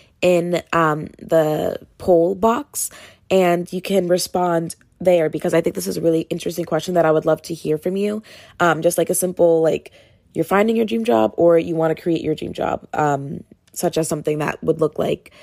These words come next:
um, you starting your own business or something along those lines. Um, the sixth question is, if there was a solution to your anxiety, how would it look like?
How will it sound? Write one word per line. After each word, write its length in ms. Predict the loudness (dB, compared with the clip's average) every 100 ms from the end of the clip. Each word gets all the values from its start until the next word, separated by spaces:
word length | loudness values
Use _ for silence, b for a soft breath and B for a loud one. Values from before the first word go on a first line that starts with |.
| B B -2
um, 220 | 0 0
you 120 | -2
starting 280 | 0 0 2
your 80 | -2
own 100 | 0
business 360 | -4 -6 -12
or 40 | -8
something 280 | -6 -6
along 200 | -4 -6
those 240 | -6 -8 -8
lines. 360 | -14 -14 -16 -20 _ _ _ b b b b b -2
Um, 320 | 0 2 -2 -2
the 140 | -2
sixth 360 | 2 0 -2 -2
question 480 | -2 0 0 0 0
is, 420 | 0 2 -2 -8 b b b
if 120 | -2
there 140 | 2 4
was 160 | 2
a 60 | -2
solution 560 | -2 2 2 0 -6
to 120 | -2 0
your 140 | 2
anxiety, 720 | 2 0 0 0 0 -2 -4 _ _
how 220 | -2 2
would 100 | 2
it 80 | 2
look 220 | -4 -6
like? 320 | -8 -8 -12